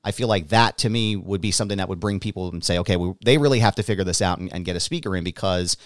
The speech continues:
now, you know, my, potentially my Social Security could be affected, or my job could, I could be furloughed from my job. You know, I have friends who work in the military sector. They could potentially be furloughed and, and not working." So I think it's, uh, I think in my analysis and, and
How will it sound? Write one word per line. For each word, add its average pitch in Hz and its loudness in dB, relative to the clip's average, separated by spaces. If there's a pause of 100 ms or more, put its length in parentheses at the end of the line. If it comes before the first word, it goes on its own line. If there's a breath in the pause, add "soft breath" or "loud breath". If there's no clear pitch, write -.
(260 soft breath)
now, 101 2
you 101 -2
know, 90 0
my, 92 0
potentially 101 -4
my 95 -2
Social 107 -2
Security 143 -4
could 104 -4
be 90 -4
affected, 80 -6
or 85 -4
my 95 -2
job 120 4
could, 110 -2
I 95 0
could 110 -6
be 131 0
furloughed 120 2
from 110 -4
my 107 -2
job. 101 -2
You 82 -8
know, 87 -4
I 98 -2
have 92 -4
friends 104 -2
who 113 -6
work 104 -2
in 110 2
the 113 -2
military 127 -2
sector. - -6 (340 soft breath)
They 120 6
could 117 0
potentially 104 0
be 98 -2
furloughed 90 -2
and, 85 -6
and 82 -6
not 87 -2
working." 82 -2
So 82 0 (360 loud breath)
I 127 4
think 143 0
it's, 139 0
uh, 113 4
I 117 2
think 131 -2 (120)
in 113 0
my 113 4
analysis 104 2
and, 95 -4
and 87 -6